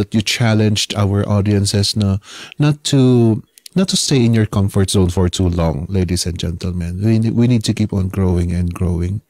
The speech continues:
Isa, meron ka pa bang ibang gustong sabihin or is there anything you'd like to advertise o meron kang siya shoutout?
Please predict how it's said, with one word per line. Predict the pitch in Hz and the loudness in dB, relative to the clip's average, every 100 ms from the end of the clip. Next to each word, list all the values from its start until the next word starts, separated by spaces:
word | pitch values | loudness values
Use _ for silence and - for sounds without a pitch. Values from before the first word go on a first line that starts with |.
| - - - - _ - | -20 -18 -16 -18 _ -2
Isa, | 156 180 175 165 151 | 0 2 2 2 2
meron | 151 160 | 2 2
ka | 160 | 2
pa | 160 | 0
bang | 156 147 | 2 2
ibang | 143 147 | 2 2
gustong | 139 139 143 | 0 0 0
sabihin | - 139 135 147 165 | -2 0 2 4 4
or | 151 | 2
is | 107 104 | 0 0
there | 110 104 | 2 2
anything | 101 104 - | 2 2 0
you'd | 101 101 | 0 0
like | 101 - | -2 0
to | |
advertise | 110 131 160 147 156 143 | -2 0 0 2 0 0
o | 113 | 0
meron | 101 95 | 0 0
kang | 92 92 | 0 -2
siya | - | -2
shoutout? | 87 104 107 123 143 | -2 -2 -2 -2 -2